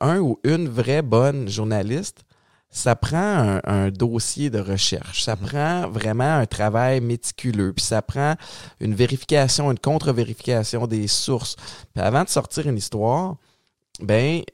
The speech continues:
Speaker 1: ça peut avoir pris des semaines. Tu sais,
Speaker 2: Clair.
Speaker 1: puis avant de le sortir, puis là, tu checkes avec le légal, puis tu checkes, c'est ça.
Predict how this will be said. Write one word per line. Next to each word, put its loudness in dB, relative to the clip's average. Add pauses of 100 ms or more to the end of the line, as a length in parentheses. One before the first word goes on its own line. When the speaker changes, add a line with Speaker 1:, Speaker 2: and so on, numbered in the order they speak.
(100)
Speaker 1:
ça 0
peut -2
avoir 0
pris -4
des -2
semaines. -4 (400)
Tu -14
sais, -6
Speaker 2:
Clair. -8
Speaker 1:
puis -4 (200)
avant 2
de -4
le 2
sortir, -2
puis -8
là, -6
tu -6
checkes -2
avec -2
le -2
légal, -2
puis -16 (100)
tu -10
checkes, -6
c'est -6
ça. -2